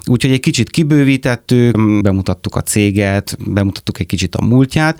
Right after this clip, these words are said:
és aztán lett belőle egy öt-nyolc oldalas anyag, és aztán ez került föl az M B H befektetési bank honlapjára, és, ö, abban is úttörő ez az elemzés, illetve a, a Waber ez, hogy ugye a, az M B H befektetési bank az egy új kezdeményezés, és az első elemzés, ami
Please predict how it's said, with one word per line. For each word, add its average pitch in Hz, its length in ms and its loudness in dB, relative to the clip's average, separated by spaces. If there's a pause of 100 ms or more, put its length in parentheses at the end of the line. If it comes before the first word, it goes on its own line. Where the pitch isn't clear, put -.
és 90 120 -4
aztán 104 260 -2
lett 104 160 0
belőle 98 340 2
egy 92 140 -2
öt-nyolc 95 760 -2
oldalas 92 460 0
anyag, 131 320 0
és 107 140 -2
aztán 98 300 -2
ez 101 180 -2
került 90 360 -2
föl 87 400 -2
az 92 40 -4 (120)
M 95 80 0
B 87 60 -2
H 90 320 0
befektetési 95 720 -2
bank 95 280 0
honlapjára, 147 840 2 (260)
és, - 240 0
ö, 127 180 4
abban 123 360 2
is 113 240 0
úttörő 123 640 2
ez 113 160 0
az 107 120 2
elemzés, 120 640 2
illetve 110 400 0
a, 101 400 0
a 110 40 2
Waber 110 360 0
ez, 117 280 0
hogy 110 140 0
ugye 104 240 2
a, 101 360 0
az 98 160 -2
M 110 160 2
B 107 60 0
H 101 180 0
befektetési 101 680 -2
bank 101 360 0
az 104 120 2
egy 107 120 2
új 123 180 4
kezdeményezés, 127 1040 0
és 107 100 0
az 95 60 -4
első 92 580 0
elemzés, 98 640 0
ami 95 360 0